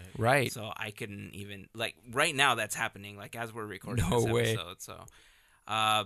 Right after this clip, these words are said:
Speaker 2: but, yeah, it's, those types of performances, uh, just,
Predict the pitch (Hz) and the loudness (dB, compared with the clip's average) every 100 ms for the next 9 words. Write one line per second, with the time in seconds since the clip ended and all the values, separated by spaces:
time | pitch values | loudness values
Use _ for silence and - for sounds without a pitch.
0 | 92 117 120 - _ - 117 143 139 110 | 2 2 2 -2 _ -4 6 8 8 6
1 | 101 127 127 - - - - - _ _ | 2 0 0 0 -2 -4 -8 -14 _ _
2 | _ _ _ _ _ _ - 156 - 233 | _ _ _ _ _ _ -10 -4 -2 -4
3 | 214 139 113 127 131 160 - 98 98 95 | -8 -12 -12 -12 -10 -10 -10 -10 -14 -16
4 | - - 135 131 - | -18 -20 -12 -8 -8